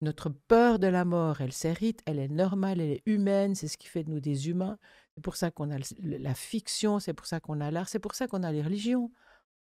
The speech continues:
T'as aussi toute l'explication de la spiritualité qui est, qui est, qui est vraiment, c'est le sujet de l'humanité, le, le, la question de la mort. Alors,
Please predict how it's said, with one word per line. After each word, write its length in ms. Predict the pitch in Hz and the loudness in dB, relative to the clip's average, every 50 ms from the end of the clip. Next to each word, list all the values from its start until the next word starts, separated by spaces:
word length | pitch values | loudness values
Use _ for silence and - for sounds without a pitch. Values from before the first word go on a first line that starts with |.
| _ | _
T'as 60 | 170 160 | 0 0
aussi 200 | 156 - 185 175 | 0 0 -4 -6
toute 240 | - 233 233 - | -6 -6 -4 -2
l'explication 580 | 196 185 - - - 185 - 185 170 - - 180 | -2 -4 -4 -6 -8 -6 -4 -4 -4 -4 -6 -6
de 60 | 156 | -4
la 80 | 151 147 | -4 -6
spiritualité 840 | - - 175 160 170 160 - 165 156 156 170 165 - 214 214 208 202 | -6 -6 -4 -4 -4 -2 -2 0 0 0 -2 -2 0 2 2 2 0
qui 140 | - - | 0 -2
est, 200 | 156 139 135 135 135 - - - - _ _ _ | 0 0 0 -2 -4 -8 -18 -20 -20 _ _ _
qui 100 | - - 156 | -4 0 2
est, 180 | 135 135 135 | 2 2 0
qui 140 | 135 - 143 | -2 -4 -4
est 240 | 131 123 - - - - - | -2 -2 -4 -6 -12 -12 -8
vraiment, 440 | 185 175 - 214 247 262 285 269 190 - - - - - _ _ _ _ - | -6 -2 0 2 2 4 4 2 2 -2 -6 -20 -20 -20 _ _ _ _ -4
c'est 300 | - - - - 262 233 | -2 0 2 4 4 6
le 240 | 208 214 247 269 254 | 6 6 6 6 4
sujet 520 | - - - - 233 214 196 220 240 233 | 2 0 -2 -2 -2 0 2 2 2 2
de 60 | 190 | 2
l'humanité, 600 | 180 180 165 160 160 180 202 214 - - 262 254 220 | 2 0 0 0 2 0 0 0 0 0 2 2 2
le, 220 | 180 156 143 135 | 2 2 2 0
le, 180 | 135 139 - 98 | 0 0 -2 0
la 120 | 139 139 | -2 -2
question 280 | 139 156 147 - - 165 | -2 -4 -4 -4 -4 -6
de 60 | 139 | -4
la 100 | 151 147 | -2 -2
mort. 280 | 143 139 131 123 120 - - | 0 0 0 -2 -2 -2 0
Alors, 220 | - 156 147 - | 2 2 2 0